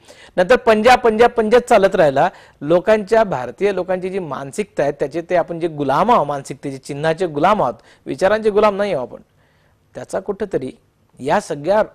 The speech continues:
भूमिकेवर मोठा परिणाम असतो. आपण थेट चंदूजींना विचारणार आहोत की अमरावती महापालिकेमध्ये अशी युती आता तुटल्याचं दुःख खरं कोणाला नाहीये, आपण बघताय सगळ्या, सगळ्या चॅनल्समध्ये, आमच्या चॅनलला बघताय,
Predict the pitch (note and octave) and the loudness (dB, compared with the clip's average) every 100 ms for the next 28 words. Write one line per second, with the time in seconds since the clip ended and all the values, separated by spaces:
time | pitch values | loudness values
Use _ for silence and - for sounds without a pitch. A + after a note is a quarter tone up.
0 | _ - C#3+ D3+ D3 - D3+ D#3+ - D#3+ | _ -12 -8 -8 -8 -6 -4 -4 -6 -6
1 | D#3+ E3+ C#3 C3 B2+ - C3 - - G3+ | -4 -6 -8 -10 -12 -12 -14 -16 -6 -2
2 | C#4 C#4 B3+ C4 G3+ F#3+ F3+ F#3 F3 C3+ | -2 -2 -4 -2 -2 -2 -4 -2 -4 -2
3 | D#3 D3+ C3+ C3 - _ _ _ F3 D3 | -4 -4 -6 -8 -10 _ _ _ -4 -2
4 | C#3+ F#3 G3+ F#3+ E3+ E3 D3 C#3 C3+ B2+ | 0 0 0 -4 -4 -2 -4 -6 -10 -8
5 | G3 - D3+ B3+ F#3+ E3 G3+ F3 G#3 - | -8 -6 -6 -4 -6 -2 0 2 0 -2
6 | - _ _ - A3+ - C#4+ C#4 C#4 C4+ | -14 _ _ -4 -4 2 4 4 2 4
7 | C4+ C4+ C4+ C4+ A#3 A#3+ F#3+ C#3 B2+ - | 4 4 4 4 4 4 4 0 -4 -8
8 | - E3 A3 F3+ - A#3+ F#3+ E3+ E3 E3 | -6 -2 0 0 4 4 4 4 2 4
9 | D#3+ D3 C3+ D#3+ D#3+ D#3 F3 E3 D3+ F#3 | 2 2 0 -4 -4 -4 -2 -2 0 0
10 | E3 E3 C#3 - D#3 | 0 -4 -6 -2 -2